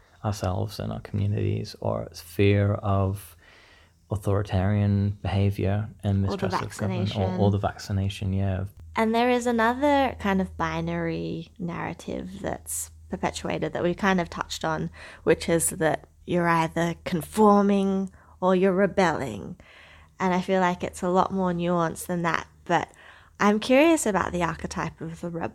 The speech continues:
Speaker 2: rebel
Speaker 1: Hmm.
Speaker 2: and how alive and important that is for people who are railing against
Speaker 1: Hmm.
Speaker 2: the kind of public health measures.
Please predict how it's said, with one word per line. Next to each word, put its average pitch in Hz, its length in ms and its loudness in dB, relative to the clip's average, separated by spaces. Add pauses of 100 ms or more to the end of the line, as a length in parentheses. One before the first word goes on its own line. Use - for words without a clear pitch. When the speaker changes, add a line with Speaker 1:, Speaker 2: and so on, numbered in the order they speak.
(120)
Speaker 2:
rebel - 540 2 (160)
Speaker 1:
Hmm. 120 240 0
Speaker 2:
and 175 160 0
how 165 760 0 (840)
alive 160 540 4
and 165 100 -2
important 170 460 -2
that 170 180 -2
is 170 480 -6 (100)
for 165 180 -6
people 160 480 -6
who 160 500 -2 (1000)
are 170 180 2
railing 156 460 0
against - 840 -8 (460)
Speaker 1:
Hmm. 107 420 2 (160)
Speaker 2:
the - 100 -12
kind 143 200 -6
of 160 120 -10
public - 320 -8
health - 260 -10
measures. - 680 -10